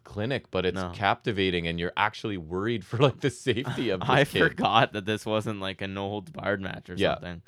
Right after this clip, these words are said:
Speaker 1: No, it
Speaker 2: 'Cause, like,
Speaker 1: was
Speaker 2: oh yeah, the story of just, like, Christian was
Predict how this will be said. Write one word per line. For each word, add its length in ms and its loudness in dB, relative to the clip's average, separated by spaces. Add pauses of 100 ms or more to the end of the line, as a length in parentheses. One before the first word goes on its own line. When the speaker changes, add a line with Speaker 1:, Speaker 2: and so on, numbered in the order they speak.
(100)
Speaker 1:
No, 240 2
it 40 0
Speaker 2:
'Cause, 100 0
like, 220 0
Speaker 1:
was 200 -20 (140)
Speaker 2:
oh 140 6
yeah, 240 6
the 180 -2
story 500 0
of 140 -4
just, 180 -8
like, 220 -2
Christian 420 -4
was 140 -4